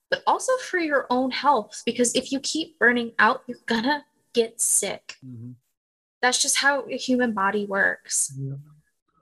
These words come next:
Speaker 1: Um, and so, you know, personally, I took a sabbatical in July. Well, kind of, for the most part, um,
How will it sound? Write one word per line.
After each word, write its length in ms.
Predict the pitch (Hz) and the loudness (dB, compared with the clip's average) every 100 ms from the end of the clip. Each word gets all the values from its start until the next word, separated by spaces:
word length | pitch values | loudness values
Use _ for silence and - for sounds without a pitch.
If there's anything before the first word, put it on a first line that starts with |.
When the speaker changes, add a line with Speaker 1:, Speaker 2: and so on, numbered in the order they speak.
| _ - | _ -2
Speaker 1:
Um, 600 | 220 208 202 196 208 - _ _ _ _ _ _ _ - | 0 2 0 -6 -10 -14 _ _ _ _ _ _ _ -6
and 140 | 233 | -2
so, 320 | - 240 226 | 0 2 0
you 120 | 226 | 0
know, 100 | 220 214 | -2 0
personally, 460 | 247 240 254 226 | 0 2 0 0
I 120 | - 220 | 2 2
took 220 | 254 - | 0 0
a 40 | |
sabbatical 600 | 226 214 190 196 220 262 | -2 2 2 2 0 0
in 100 | 254 | 0
July. 480 | 254 262 269 277 277 - | 0 0 2 2 0 -6
Well, 220 | 202 196 - | -4 -4 -6
kind 220 | - 185 190 | -2 0 0
of, 140 | - _ - - - _ - | -4 _ -20 -20 -20 _ -2
for 120 | 233 | 0
the 60 | 202 | 0
most 220 | 185 - | -2 2
part, 260 | 190 - - - - 226 | 2 2 -6 -20 -6 0
um, 420 | 208 180 175 | 2 2 0